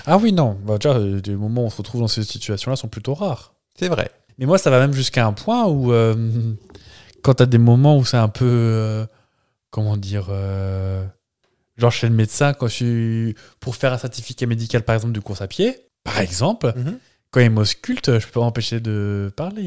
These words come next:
Speaker 1: Et sinon, ça va,
Speaker 2: Ah,
Speaker 1: vous ?
Speaker 2: pour éviter les trucs gênants, euh, non ?
Speaker 1: Je ne pète pas chez le
Speaker 2: <laughs> Je
Speaker 1: médecin.
Speaker 2: pense, je pas, je pensais pas à ça pour une fois.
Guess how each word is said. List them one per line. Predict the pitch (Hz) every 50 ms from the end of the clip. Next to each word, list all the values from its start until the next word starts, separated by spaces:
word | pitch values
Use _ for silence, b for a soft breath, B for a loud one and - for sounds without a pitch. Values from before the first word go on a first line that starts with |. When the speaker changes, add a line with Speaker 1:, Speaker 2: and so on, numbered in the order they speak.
| 151 127
Speaker 1:
Et | 165
sinon, | - - 233 220 220 240 277 294
ça | - 294 262
va, | 247 220 311 320 -
Speaker 2:
Ah, | 143
Speaker 1:
vous ? | 277 294 320 330 330 320
Speaker 2:
pour | - 127
éviter | 123 117 120 123 139
les | 127 123
trucs | - - 127 117
gênants, | 113 120 123 127 139 147 143 143 135
euh, | 123 120 117 117 113 117 113 113 123 117 _
non ? | 160 170 170 _ _ _ _ _ _ _ _ _ _ _ _ -
Speaker 1:
Je | 104 92 92
ne | 92 95 98 92
pète | - 95 - _
pas | _ - - -
chez | - - 107
le | 92
Speaker 2:
<laughs> | -
Je | - - 135
Speaker 1:
médecin. | 143 127 147
Speaker 2:
pense, | 131 247 -
je | - 135
pas, | - - 131 117 113 - - _
je | - - -
pensais | 143 - - - 135 131 - - 135
pas | - - 113 107
à |
ça | 107 - 135 143
pour | - 147 139 160
une | 165 156
fois. | - - - 98 92